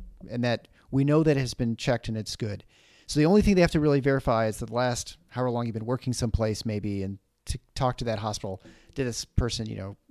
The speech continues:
they have, like, malpractice suits or there's something like that that happened. So it, so it definitely speeds up. And I would, three to four weeks would be a, a wonderful, um, <laughs> short amount of time. It's usually, like you said, it's probably more three to four months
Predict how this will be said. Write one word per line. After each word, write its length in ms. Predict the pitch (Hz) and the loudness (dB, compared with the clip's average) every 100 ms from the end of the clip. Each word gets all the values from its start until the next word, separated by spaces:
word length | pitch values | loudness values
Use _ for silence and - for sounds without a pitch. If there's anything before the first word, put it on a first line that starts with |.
| 226 | -20
they 80 | 165 - | -20 -18
have, 120 | - | -18
like, 320 | - _ - | -20 _ -10
malpractice 500 | 104 104 123 123 123 | -8 -4 -4 -2 -2
suits 380 | - 123 113 - | -2 -2 -4 -6
or 60 | 98 | -6
there's 140 | 101 | -4
something 240 | 135 117 | -6 -6
like 180 | 104 92 | -8 -8
that 180 | 101 98 | -10 -10
that 100 | 92 | -12
happened. 300 | 95 87 92 - - _ _ _ - | -12 -12 -14 -16 -20 _ _ _ -6
So 180 | - 160 | 2 2
it, 200 | 160 - _ _ | 0 -10 _ _
so 140 | - 170 | -2 2
it 40 | |
definitely 240 | 160 196 160 | 4 2 0
speeds 240 | - 156 | 2 2
up. 120 | 131 - | 2 -2
And 180 | 127 127 | -6 -4
I 120 | - 156 | 2 4
would, 240 | 156 127 - _ _ _ - | 4 2 -16 _ _ _ -4
three 200 | - 196 | 0 0
to 60 | 170 | 0
four 160 | 156 | 0
weeks 220 | 143 131 | 0 -2
would 60 | 127 | -2
be 180 | 123 107 - | -4 -4 -8
a, 60 | 110 - - _ 226 | -10 -10 -20 _ -12
a 60 | |
wonderful, 600 | 123 127 151 131 - 95 - - | -4 0 0 0 -6 -10 -12 -12
um, 120 | 113 - | -10 -4
<laughs> 80 | - | -2
short 260 | - 151 - - - - | 4 6 4 0 -8 0
amount 260 | 196 185 | 4 6
of 60 | 165 | 6
time. 260 | - 147 135 - - | 4 2 0 -4 -2
It's 160 | 147 | 0
usually, 180 | 180 175 | 2 4
like 200 | 143 135 | 2 0
you 60 | 139 | -4
said, 240 | 113 113 | -2 -2
it's 100 | 131 | 0
probably 200 | - 208 | 2 2
more 140 | 151 | 2
three 180 | 123 139 | 0 -2
to 60 | 110 | -2
four 180 | 120 107 | -2 0
months 500 | 123 120 - - | 2 0 -2 -10